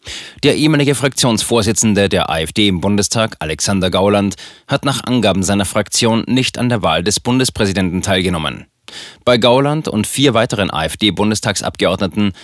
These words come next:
seien Corona-Testnachweise nicht anerkannt worden, teilte ein Sprecher der Fraktion mit. Sie hätten sich einem Spucktest unterzogen. Dieser sei unter Aufsicht von Fraktionsmitglied Christina Baum, einer Zahnärztin, vorgenommen worden.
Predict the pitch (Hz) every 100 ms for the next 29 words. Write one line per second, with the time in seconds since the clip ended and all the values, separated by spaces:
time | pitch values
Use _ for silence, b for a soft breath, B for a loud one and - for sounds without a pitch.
0 | B - 127 131 - 127 113 139 123 -
1 | 92 - - 78 87 82 90 98 - 101
2 | 98 - 95 90 92 98 - B B -
3 | 98 98 113 - - 95 - 101 104 110
4 | - 107 60 58 - - - _ B B
5 | B - - 123 147 156 147 - 127 135
6 | 135 - 147 - - 82 - 104 98 87
7 | 92 69 - - B B 123 131 139 131
8 | 104 104 - 107 - 113 - 110 95 95
9 | - 117 110 107 92 - 95 - - 110
10 | 107 95 90 101 104 B B B 117 120
11 | - 131 135 80 - - 98 110 101 95
12 | 92 87 82 76 -